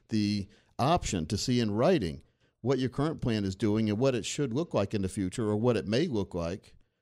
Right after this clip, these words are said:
or steps you can take to minimize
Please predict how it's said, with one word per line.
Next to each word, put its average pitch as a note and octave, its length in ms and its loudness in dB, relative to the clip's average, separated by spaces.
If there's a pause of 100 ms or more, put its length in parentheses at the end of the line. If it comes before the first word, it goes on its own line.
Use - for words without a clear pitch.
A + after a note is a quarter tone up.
(120)
or D3 340 4
steps - 720 0
you B2+ 60 0
can G2+ 140 0
take A2 340 2
to A#2 260 0
minimize G#2 960 0